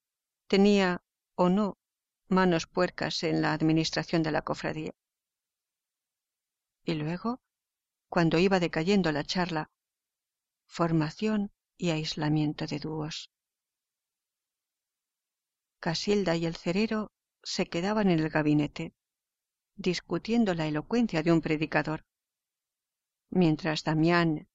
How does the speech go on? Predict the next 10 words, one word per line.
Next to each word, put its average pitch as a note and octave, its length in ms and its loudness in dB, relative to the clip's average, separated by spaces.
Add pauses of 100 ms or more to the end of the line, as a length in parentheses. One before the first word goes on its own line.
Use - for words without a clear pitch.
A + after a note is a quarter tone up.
(100)
y E3 100 -2
la D#3 140 0
cerera D#3+ 500 -2 (600)
se - 220 0
iban G#3 260 0
al D#3+ 140 0
cuarto A3+ 320 -6
de D#3 100 -6
la C#3+ 120 -8
plancha. - 440 -12